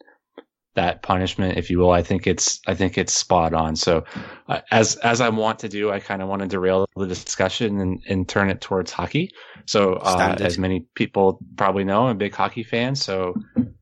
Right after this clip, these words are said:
Speaker 1: in my opinion, a little bit of pushing and shoving, not a big deal. If two people wanna drop the gloves and go at it, then, uh, then by all means. But, um,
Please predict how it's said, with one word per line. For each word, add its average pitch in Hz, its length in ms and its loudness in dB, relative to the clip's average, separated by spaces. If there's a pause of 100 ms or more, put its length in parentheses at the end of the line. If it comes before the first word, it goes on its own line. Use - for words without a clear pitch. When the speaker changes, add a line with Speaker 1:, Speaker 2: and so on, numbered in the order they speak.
(260)
Speaker 1:
in 98 140 -2
my 104 160 4
opinion, 120 640 4
a 117 60 4
little 113 180 4
bit 113 100 6
of 110 140 -2
pushing 117 320 -2
and 110 100 -2
shoving, 110 400 0
not 104 220 0
a - 20 -8
big 101 180 -2
deal. 98 300 2
If 123 140 0
two 113 120 0
people 107 300 -2
wanna 101 460 2 (160)
drop 95 240 0
the 98 80 -6
gloves 98 380 2
and 95 120 -4
go 90 160 2
at 90 200 4
it, 120 220 0
then, 90 300 -2
uh, 90 400 0
then 95 240 0
by 90 200 4
all 90 140 4
means. 90 460 -4
But, 87 340 -2 (560)
um, 87 640 0